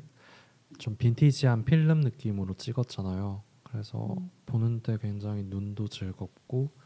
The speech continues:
Speaker 1: 음악도 굉장히
Speaker 2: 맞습니다.
Speaker 1: 좋았던 걸로 기억해요.
Speaker 2: 네, 편안한
Speaker 1: 랜-, 네,
Speaker 2: 느낌이죠.
Speaker 1: 랜디 뉴먼이 보니까 음악 감독을 맡았네요. 저희가 뭐 토이스토리 음악도 틀고 그랬잖아요.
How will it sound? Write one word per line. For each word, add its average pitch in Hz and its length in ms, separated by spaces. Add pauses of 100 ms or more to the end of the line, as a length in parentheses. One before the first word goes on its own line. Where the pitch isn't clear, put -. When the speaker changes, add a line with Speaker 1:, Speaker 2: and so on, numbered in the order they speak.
(340)
Speaker 1:
음악도 123 380
굉장히 95 400
Speaker 2:
맞습니다. 95 400 (280)
Speaker 1:
좋았던 95 160
걸로 92 180
기억해요. 95 600
Speaker 2:
네, 170 140 (220)
편안한 285 480
Speaker 1:
랜-, 240 220
네, 98 140
Speaker 2:
느낌이죠. 170 520
Speaker 1:
랜디 113 420
뉴먼이 101 840 (720)
보니까 92 640 (180)
음악 98 200
감독을 92 340
맡았네요. 90 640
저희가 92 480 (640)
뭐 120 320 (380)
토이스토리 131 600
음악도 98 280
틀고 117 300
그랬잖아요. 95 680